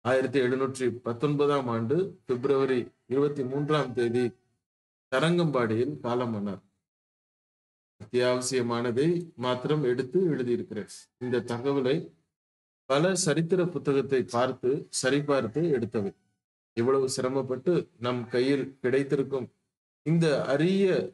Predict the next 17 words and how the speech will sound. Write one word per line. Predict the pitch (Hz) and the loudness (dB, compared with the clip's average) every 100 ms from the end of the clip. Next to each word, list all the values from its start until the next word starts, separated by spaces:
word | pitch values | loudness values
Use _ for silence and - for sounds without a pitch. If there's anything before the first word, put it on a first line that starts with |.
| 107 | 0
தேவ | 135 147 143 | 2 4 4
வார்த்தைகளுக்கு | 123 127 127 139 120 117 117 117 - _ | 2 2 2 0 2 -2 -2 -2 -2 _
நாம் | 113 113 110 110 | -2 -2 -2 -2
கீழ்ப்படிய | 139 143 131 120 123 117 - - | 0 0 0 0 2 0 0 -2
யோசிக்க | 123 131 131 113 113 | -2 0 -2 -2 0
வேண்டுமோ? | 110 104 107 143 131 - _ _ _ _ _ _ _ _ | 0 -2 -4 -2 -2 -6 _ _ _ _ _ _ _ _
சங்கீதம் | 113 120 117 117 | -4 0 2 2
நூற்றி | 113 117 127 | -2 -4 -4
பத்தொன்பது, | - 110 127 120 120 120 110 - | -4 -4 -2 -2 0 2 0 -4
நூற்றி | 117 123 123 | -8 -6 -2
நாற்பதை | 117 110 110 113 117 160 123 - _ _ _ _ _ | 0 0 -2 -2 0 0 -2 -10 _ _ _ _ _
கோடிட்டு | 127 135 139 - 151 170 | 0 2 2 2 2 2
இந்த | 120 113 | 0 -2
பதிவை | 110 107 117 113 | 0 0 2 2
நான் | 107 104 | 0 -2
நிறைவு | 104 110 110 110 | 0 0 0 -2
செய்கிறேன். | 113 101 101 98 | -4 -4 -6 -10